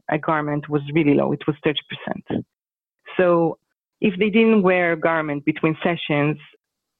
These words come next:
I wouldn't hope that it will hold. As long as we don't know the residual effect of the treatment, so we don't know how much time does it last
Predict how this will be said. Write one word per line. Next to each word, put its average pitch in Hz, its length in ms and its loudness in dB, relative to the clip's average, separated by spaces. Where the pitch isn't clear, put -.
I 185 120 0
wouldn't 196 300 0
hope 170 380 -2
that 147 300 0
it 170 180 0
will 160 220 2
hold. 139 320 0
As 170 80 -2
long 202 220 2
as 226 80 2
we 190 100 0
don't 180 260 2
know 180 160 2
the 185 120 2
residual 180 640 2
effect 196 440 -2
of 156 60 -4
the 147 80 0
treatment, 143 600 -2
so 156 80 2
we 156 120 2
don't 185 160 4
know 196 100 4
how 170 140 0
much 160 240 -2
time 175 340 2
does 156 120 0
it 151 180 0
last 160 460 0